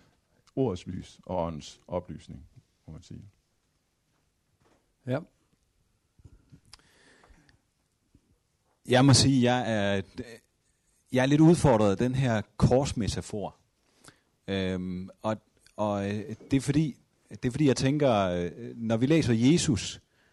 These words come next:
Speaker 3: så taler han om det her med at tage sit kors op og følge mig. Øh,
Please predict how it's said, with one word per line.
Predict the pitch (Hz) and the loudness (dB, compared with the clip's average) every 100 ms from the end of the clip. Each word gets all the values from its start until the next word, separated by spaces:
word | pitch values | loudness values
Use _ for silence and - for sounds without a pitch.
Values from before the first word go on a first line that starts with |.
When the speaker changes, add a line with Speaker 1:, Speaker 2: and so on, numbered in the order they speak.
| _ - | _ -14
Speaker 3:
så | 120 | -8
taler | 143 143 113 | 0 0 0
han | |
om | 104 | -4
det | 104 123 | -2 -2
her | 117 | 0
med | 110 | 0
at | 101 92 | -2 -4
tage | - 107 | -4 -4
sit | 117 - | -4 -4
kors | 117 143 120 | 0 0 2
op | 107 - - _ _ _ _ - | -2 -2 -10 _ _ _ _ -10
og | 90 | -8
følge | - 101 104 117 | -6 -2 0 0
mig. | 87 92 104 - _ _ _ _ - | -2 -4 -8 -14 _ _ _ _ -20
Øh, | - | -8